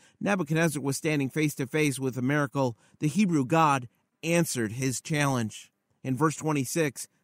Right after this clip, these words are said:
the king gets closer, close enough to shout to the men inside so that he could be heard above the roar of the furnace. The king instructs them to come out, but notice what he calls them. He refers to Shadrach, Meshach, and Abednego as servants of the Most High.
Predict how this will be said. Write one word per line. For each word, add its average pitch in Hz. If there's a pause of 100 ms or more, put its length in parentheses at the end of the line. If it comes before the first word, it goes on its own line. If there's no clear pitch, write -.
the -
king 196
gets 147
closer, 139 (540)
close 180
enough 208
to 160
shout 160
to 165
the 156
men 160
inside 139 (180)
so 175
that 160
he 175
could 165
be 165
heard 185
above 135
the 139
roar 156
of 117
the 131
furnace. 143 (380)
The 120
king 170
instructs 165
them 139
to 135
come 156
out, 139
but 151
notice 190
what 175
he 151
calls 147
them. 123 (180)
He 170
refers 185
to 151
Shadrach, 160
Meshach, 156
and 139
Abednego 143
as 131 (220)
servants 156
of 127
the 131
Most 139
High. 135